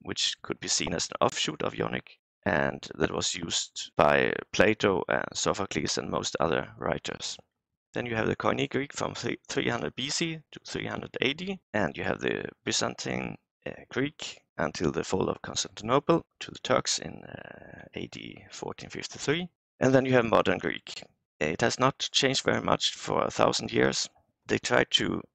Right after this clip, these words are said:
get a purified Greek, combining ancient Greek and the Greek of the time. They called Katharevousa. That is not used very much today. Uh, since nineteen seventy-six, the official is the Demotic, the Demotiki. And that's the language of the people,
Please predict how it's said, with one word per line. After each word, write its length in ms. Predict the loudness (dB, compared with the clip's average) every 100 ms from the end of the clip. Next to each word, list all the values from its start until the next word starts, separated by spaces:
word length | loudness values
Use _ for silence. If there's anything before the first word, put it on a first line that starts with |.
| 0
get 160 | 2
a 60 | 2
purified 640 | 0 2 2 4 4 4 2
Greek, 240 | -2 -2 _ _
combining 580 | -4 0 4 6 6 2 2
ancient 400 | 2 2 -2 -2
Greek 260 | -2 -2 -2
and 180 | -2 0
the 240 | -2 -2 -4 _ _
Greek 220 | -6 0
of 120 | 0
the 100 | 0
time. 360 | 0 2 2 0 -10
They 80 | -10
called 280 | -6 -8 -8 _ -16
Katharevousa. 880 | -10 -2 0 2 2 0 2 0 0 _ 0
That 120 | 2
is 120 | 4
not 260 | 2 2 0
used 240 | -4 -2
very 200 | 2 2
much 220 | 4 2
today. 340 | 0 2 2 2 -8 _ _ _ _
Uh, 140 | -10 -6
since 440 | -2 -2 -2 -4
nineteen 380 | -4 -6 -6 -6
seventy-six, 640 | -2 -2 -2 -2 0 0 -4 -12 -20 _ -10
the 160 | -2 0
official 480 | 0 0 0 0 0
is 140 | -2 -2
the 400 | 0 0 -2 -6 -8 -14 _ -4
Demotic, 680 | 0 0 0 -6 -8 -18 -18 -12
the 100 | -8 -6 -8 -8
Demotiki. 720 | -10 -8 -10 -10 -12 -16 -20 _ _ _ _
And 160 | 0 4
that's 180 | 4 4
the 120 | 4
language 360 | 4 2 0
of 120 | 0 -2
the 60 |
people, 300 | -4 -6 -6